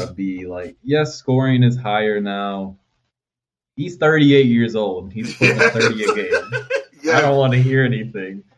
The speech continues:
Speaker 2: I
Speaker 1: He's,
Speaker 2: don't wanna
Speaker 1: he's
Speaker 2: hear
Speaker 1: not
Speaker 2: it
Speaker 1: doing
Speaker 2: either.
Speaker 1: anything crazy with his moves either. He's just going
Speaker 2: No.
Speaker 1: straight to the rim and shooting it. Or he's
Speaker 2: LeBron
Speaker 1: pulling for three.
Speaker 2: Exactly. Like, LeBron scored all these points without a signature move.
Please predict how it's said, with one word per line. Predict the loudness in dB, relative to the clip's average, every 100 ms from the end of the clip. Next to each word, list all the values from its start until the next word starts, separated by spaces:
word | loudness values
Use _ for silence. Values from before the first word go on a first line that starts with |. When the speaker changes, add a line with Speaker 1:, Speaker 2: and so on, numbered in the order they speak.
| _ _
Speaker 2:
I | 0
Speaker 1:
He's, |
Speaker 2:
don't | 0 0
wanna | 0
Speaker 1:
he's | 2
Speaker 2:
hear | 2
Speaker 1:
not | 4
Speaker 2:
it |
Speaker 1:
doing | 4 6
Speaker 2:
either. | 4
Speaker 1:
anything | 2 -2
crazy | -2 0 -2 -4
with | -6 -6
his | -2 -2
moves | 0 -2 -2
either. | -4 -4 -4
He's | -6 -10
just | -8
going | -6 0
Speaker 2:
No. | 2 4
Speaker 1:
straight | 2 0
to | -4
the | -2
rim | 0 -2 -4 -14 _
and | -18
shooting | -2 2 2 0
it. | -8 -20 _ _ _
Or | -6
he's | -4
Speaker 2:
LeBron | -2
Speaker 1:
pulling | 0 2 2 0
for | -4
three. | -2 -2 -2 -8 -20 -8
Speaker 2:
Exactly. | -8 -8 -4 0 2 0 -4 -6 -4
Like, | -2 -2
LeBron | -2 -6 -2 0 2 0 -2 -6 -14 _ _ _
scored | -12 -4 -2
all | 0 -2
these | -4 -8
points | -8 -4 -4 -6 -18 -20 _ _ _ _
without | -4 -2 2 2
a | 0
signature | -6 -8 -8 -8
move. | -6 -6 -8 -12